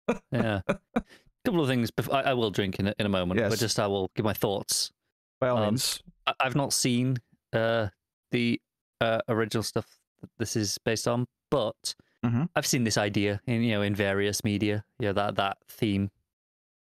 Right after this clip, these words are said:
Speaker 1: um, that, that specific story of, you know, losing themselves in the, I mean, was it, uh, Black Swan too is, is a pretty similar example, right?
Speaker 2: Mm-hmm. Yeah.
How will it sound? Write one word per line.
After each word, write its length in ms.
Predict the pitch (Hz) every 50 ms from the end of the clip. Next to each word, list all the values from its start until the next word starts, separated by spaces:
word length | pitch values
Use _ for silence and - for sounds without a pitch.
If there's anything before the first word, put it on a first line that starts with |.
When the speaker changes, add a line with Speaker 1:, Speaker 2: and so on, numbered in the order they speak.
| _ _ _ _ _ _ _ _
Speaker 1:
um, 360 | 101 92 90 90 90 92 90 - _ -
that, 140 | - 101 - _ -
that 140 | 110 95 -
specific 400 | - - - - - 98 104 -
story 340 | - - 98 95 95 95 92
of, 80 | 92 95
you 100 | 98 90
know, 80 | 85
losing 340 | 85 95 98 95 98 95 95
themselves 340 | 92 87 - - 101 92 -
in 60 | 95
the, 60 | 98 104
I 80 | 113
mean, 240 | 110 107 98 95 - - _ _ _ _ _ _ _ _ _ _ _ _ _ _ _ _ _ -
was 140 | 110 104 101
it, 80 | 104 92
uh, 100 | 90 85 -
Black 220 | - 117 110 - -
Swan 340 | - - 101 101 110 107 - - _ _
too 120 | - - 117
is, 320 | 107 104 101 101 98 92 101
is 160 | 110 98 95
a 80 | 92 - _ _ _
pretty 280 | - 101 98 95 90 - _ _ -
similar 340 | - 117 101 101 98 101 101
example, 480 | 101 101 104 98 95 - 107 104 98 -
right? 280 | 107 98 98 107 - - _ _ _ _ _ _ _ _ _ _ _ _ _ -
Speaker 2:
Mm-hmm. 260 | 214 156 113 135 190 226 - _ _ -
Yeah. 160 | 185 185 147